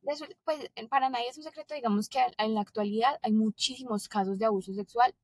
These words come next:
eh, con niños. Entonces, digamos que s-, hay muchos, eh, escenarios. El primero es que se reconoce desde niño y digamos que los papás saben, no sé qué, le dan manejo.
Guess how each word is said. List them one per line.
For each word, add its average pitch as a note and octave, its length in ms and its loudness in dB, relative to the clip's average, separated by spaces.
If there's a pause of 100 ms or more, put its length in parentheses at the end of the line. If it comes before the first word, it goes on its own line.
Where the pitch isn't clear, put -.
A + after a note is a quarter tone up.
(500)
eh, G3+ 220 4 (140)
con A3 220 2
niños. F#3+ 460 2 (840)
Entonces, A3+ 360 -4
digamos A#3 400 0
que A#3+ 200 -4 (680)
s-, B3+ 140 0
hay C#4+ 140 6
muchos, D#4 400 -10 (120)
eh, A3+ 360 -2 (140)
escenarios. A3+ 600 0 (120)
El A3+ 120 -6
primero C4+ 300 0
es F4+ 100 -2
que D4+ 100 -6
se D4+ 100 2
reconoce B3+ 500 0
desde C4 260 -2
niño D#4+ 280 2
y F#4+ 40 8
digamos A#3 340 2
que C#4 120 -8
los A3+ 140 -4
papás F#3+ 340 0
saben, B3 500 6
no G3 100 -6
sé G3 120 -12
qué, B3+ 360 0
le A#3 80 0
dan F#3 220 2
manejo. F#3 440 -4